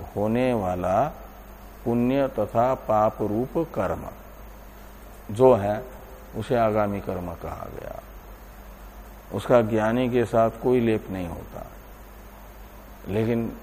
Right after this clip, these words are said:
इनका स्वभाव है शे-, शरीर, इंद्रिय, मन का अपना अपना व्यापार करना। जैसे पलकों का गिरना, उन्मेष निमेष से स्वभाव है ना,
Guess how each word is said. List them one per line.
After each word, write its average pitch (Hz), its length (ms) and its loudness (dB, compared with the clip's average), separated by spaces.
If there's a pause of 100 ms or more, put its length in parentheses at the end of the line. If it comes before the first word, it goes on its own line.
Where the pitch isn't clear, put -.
इनका 113 340 4
स्वभाव 123 600 6
है 117 140 4
शे-, 110 400 2 (1160)
शरीर, 117 380 4
इंद्रिय, 117 380 2
मन 110 220 0
का 107 220 -2 (840)
अपना 117 340 2
अपना 110 240 0
व्यापार 110 460 4
करना। 107 440 0 (2750)
जैसे 95 320 2
पलकों 117 560 4
का 113 180 6 (260)
गिरना, 117 720 2 (680)
उन्मेष 117 460 2
निमेष 117 320 0
से 113 120 2
स्वभाव 135 520 6
है 170 160 0
ना, 78 120 -10